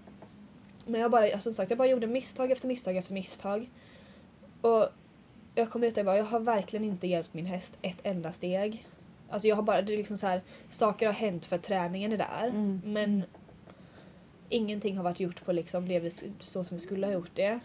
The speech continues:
Speaker 1: Och, ehm, och det är att liksom man förlorar själv, alltså självkänsla och,
Speaker 2: Mm.
Speaker 1: och, och sådär. Och det var samma sak. Och det, och det liksom gjorde att dagen efter blev ju inte heller lika bra. För vi kom in på banan och min häst var så här:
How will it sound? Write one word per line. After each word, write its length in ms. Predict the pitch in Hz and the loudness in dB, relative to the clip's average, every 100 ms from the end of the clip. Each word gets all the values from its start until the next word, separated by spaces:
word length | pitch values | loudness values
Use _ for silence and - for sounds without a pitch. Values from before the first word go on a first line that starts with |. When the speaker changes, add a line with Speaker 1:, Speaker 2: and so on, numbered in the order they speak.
| - - - | -12 -20 -6
Speaker 1:
Och, 340 | 214 185 - | -6 -6 -2
ehm, 260 | 214 202 202 - - - - - - - - - - - | 0 0 -4 -12 -20 -20 -20 -20 -20 -20 -20 -20 -20 -4
och 120 | 226 | 2
det 80 | 226 | 6
är 40 | 233 | 4
att 80 | |
liksom 200 | 220 214 | 4 -2
man 120 | 214 202 | -4 -2
förlorar 400 | 240 202 196 214 | 0 0 2 0
själv, 440 | 247 208 180 - - - | 0 0 -2 -8 -18 -6
alltså 200 | 196 185 | -4 0
självkänsla 1120 | 220 190 180 - - 196 180 175 - 202 190 | 0 0 -2 -12 -10 -6 -4 -4 -2 0 2
och, 200 | 185 - | 2 2
Speaker 2:
Mm. 140 | 214 | 0
Speaker 1:
och, 220 | 214 196 190 - - - - - | -4 -6 -8 -16 -20 -20 -20 -8
och 140 | 190 | -6
sådär. 280 | 185 175 180 | 0 4 4
Och 60 | |
det 80 | 202 | 4
var 120 | 202 | 0
samma 300 | 202 208 196 | -2 -2 -4
sak. 220 | 202 190 180 - | 0 -2 -2 -4
Och 120 | 208 | 2
det, 100 | 208 | 4
och 100 | 208 | 4
det 140 | 202 | 4
liksom 400 | 220 220 226 214 - | 2 0 -2 -4 -8
gjorde 240 | 226 208 185 | -2 2 2
att 120 | 180 | 2
dagen 300 | 190 180 185 | 2 2 0
efter 440 | 185 - - 220 | -6 -8 -4 -2
blev 200 | 208 208 | 0 -2
ju 60 | 196 | -2
inte 140 | 180 | -4
heller 160 | 190 208 | -2 -2
lika 320 | 214 185 - | -2 -2 -6
bra. 320 | - 117 208 233 - - - - | -6 -2 -2 -4 -14 -20 -20 -20
För 100 | - | -4
vi 100 | 202 | -4
kom 140 | 190 196 | -2 -2
in 100 | 185 | -2
på 80 | 190 | 2
banan 380 | 185 180 196 | 2 2 0
och 60 | 190 | -2
min 100 | 180 | -2
häst 220 | 196 185 | -2 -2
var 100 | 175 | -4
så 100 | 175 | -2
här: 140 | 151 | -6